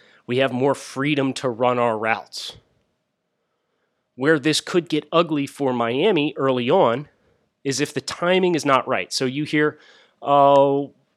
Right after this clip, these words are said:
ambitious throw, into coverage,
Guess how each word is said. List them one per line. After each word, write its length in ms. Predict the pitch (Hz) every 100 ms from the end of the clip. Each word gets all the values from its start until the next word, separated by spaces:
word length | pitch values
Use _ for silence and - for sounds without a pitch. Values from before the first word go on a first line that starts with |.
| -
ambitious 720 | 139 135 151 147 156 135 -
throw, 840 | - 139 135 135 135 131 135 131 -
into 240 | 156 147
coverage, 960 | 147 139 135 117 127 131 127 127 120 -